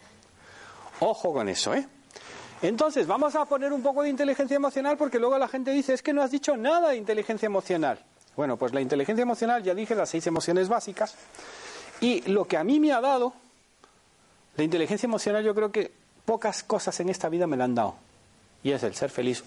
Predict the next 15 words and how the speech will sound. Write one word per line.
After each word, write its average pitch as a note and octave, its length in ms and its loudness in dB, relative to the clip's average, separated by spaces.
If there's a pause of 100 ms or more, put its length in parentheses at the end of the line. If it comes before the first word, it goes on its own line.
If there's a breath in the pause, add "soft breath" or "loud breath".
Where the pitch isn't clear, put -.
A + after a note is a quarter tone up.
hoy, A2+ 240 -4 (160)
el G2+ 160 -8
aquí C3 200 -4
y B2+ 40 2
ahora. G#2+ 340 -2 (360 loud breath)
El C#3+ 140 0
disfrutar D#3 500 0
de G#3+ 100 -2
cada G#3+ 220 2
momento, F#3 440 -2 (320 loud breath)
independientemente C4+ 1120 4
de F#3 220 -2
que G3+ 120 0
si A3 280 2
hay B3 260 2